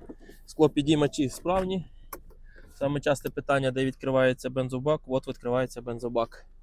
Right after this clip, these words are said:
в дверях. Підкапотний простір. Ваш улюблений один і шість М П І Б С Е сімдесят п'ять кіловат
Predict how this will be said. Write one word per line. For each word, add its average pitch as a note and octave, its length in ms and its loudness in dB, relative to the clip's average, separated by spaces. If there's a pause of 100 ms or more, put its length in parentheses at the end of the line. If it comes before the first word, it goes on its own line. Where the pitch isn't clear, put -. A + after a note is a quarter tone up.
(420)
в - 100 -20
дверях. B2+ 400 6 (840)
Підкапотний F#3+ 840 6
простір. E3+ 460 8 (680)
Ваш E3 220 10
улюблений D#3+ 420 8
один D3+ 160 4
і D#3 60 4
шість D#3 260 2
М C#3+ 80 2
П D3+ 160 2
І D3 120 4
Б C#3 160 6
С C3+ 140 0
Е C#3 100 6
сімдесят C3 400 -2
п'ять C3 200 2
кіловат C3 480 6